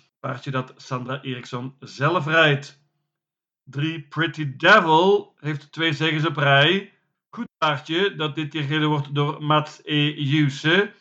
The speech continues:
Wint heel vaak en is een outsider.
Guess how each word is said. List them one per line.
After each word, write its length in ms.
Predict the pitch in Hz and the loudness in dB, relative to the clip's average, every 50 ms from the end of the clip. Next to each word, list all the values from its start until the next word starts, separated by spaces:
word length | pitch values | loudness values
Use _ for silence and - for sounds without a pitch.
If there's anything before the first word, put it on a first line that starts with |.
| _ _ _ _ _ _ 120 | _ _ _ _ _ _ _
Wint 240 | 113 156 196 226 220 | 0 2 2 2 2
heel 220 | 208 190 202 202 | 4 4 4 4
vaak 640 | 156 151 156 147 147 175 196 - - - - - _ _ _ _ _ _ | 4 4 4 6 6 6 4 2 -2 -10 -16 -18 _ _ _ _ _ _
en 200 | - 131 127 127 - | -8 -6 -6 -6 -8
is 180 | - 123 113 - | -10 -12 -12 -12
een 160 | 117 131 - - | -12 -14 -12 -8
outsider. 1000 | 131 131 135 147 139 - - 151 147 147 143 139 147 143 135 131 - - - | -4 -2 -2 -2 -4 -2 2 2 4 4 4 4 4 2 2 0 -4 -8 -16